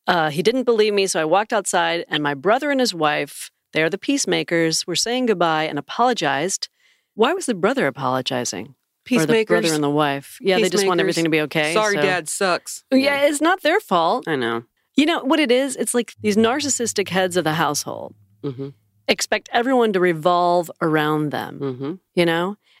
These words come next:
Speaker 1: And so then, yeah, you find yourself just going around and
Speaker 2: Yeah.
Speaker 1: making sure everyone's okay, like, picking up the pieces, apologizing for everybody. Gotta keep everything okay for this weirdo asshole over here who's
Speaker 2: Yep.
Speaker 1: flying off the handle all the
Speaker 2: Yep.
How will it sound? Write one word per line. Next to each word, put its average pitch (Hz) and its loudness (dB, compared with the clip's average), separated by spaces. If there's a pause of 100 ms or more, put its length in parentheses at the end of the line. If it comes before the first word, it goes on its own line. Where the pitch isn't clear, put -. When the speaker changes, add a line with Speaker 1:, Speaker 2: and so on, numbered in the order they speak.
Speaker 1:
And 208 2
so 208 0
then, 220 0
yeah, 208 2
you 190 -4
find 208 0
yourself 190 0
just - -4
going 202 2
around 185 0
and 160 0
Speaker 2:
Yeah. 170 2
Speaker 1:
making 180 -2
sure 190 0
everyone's 156 0
okay, 240 0
like, 143 -2
picking 175 0
up - -4
the - -4
pieces, 254 0 (240)
apologizing 233 2
for 214 2
everybody. 202 2 (300)
Gotta 190 0
keep - -4
everything 190 2
okay 180 0
for 175 -4
this 156 0 (220)
weirdo 185 2
asshole 147 0
over 135 2
here 135 0
who's 147 0
Speaker 2:
Yep. 165 -8
Speaker 1:
flying 156 0
off 139 -4
the 143 -4
handle 151 -2
all - -6
the - -12
Speaker 2:
Yep. 135 -6